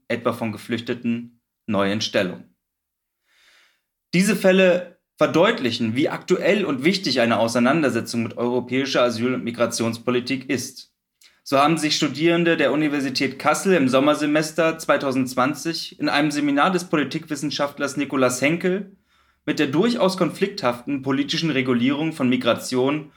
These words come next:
innerhalb Europas beschäftigt und im Laufe des Semesters die Podcast-Reihe mit dem Titel Studierende erklären Asyl- und Migrationspolitik eigenständig konzipiert, praktisch umgesetzt und ins Leben gerufen.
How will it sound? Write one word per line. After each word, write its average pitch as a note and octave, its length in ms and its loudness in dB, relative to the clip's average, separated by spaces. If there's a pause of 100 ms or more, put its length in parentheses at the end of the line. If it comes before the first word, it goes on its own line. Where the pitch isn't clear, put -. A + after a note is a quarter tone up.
(320)
innerhalb E3 380 4
Europas B2+ 520 2
beschäftigt C3+ 840 -2 (300)
und C3 180 0
im A#2+ 100 2
Laufe C3+ 280 4
des C3 160 0
Semesters B2 420 0
die - 80 -10
Podcast-Reihe A#2+ 720 0
mit A#2+ 140 2
dem A2 120 -2
Titel C3 520 -4
Studierende C3+ 800 -2
erklären A#2 500 -2
Asyl- A2+ 340 -2
und A2 80 -4
Migrationspolitik A2+ 1160 -4 (760)
eigenständig C3+ 560 0
konzipiert, C3+ 840 -2 (140)
praktisch C3 420 -4
umgesetzt D3 720 -4
und A#2+ 220 -2
ins C3+ 180 -6
Leben A#2 260 4
gerufen. F2+ 600 -8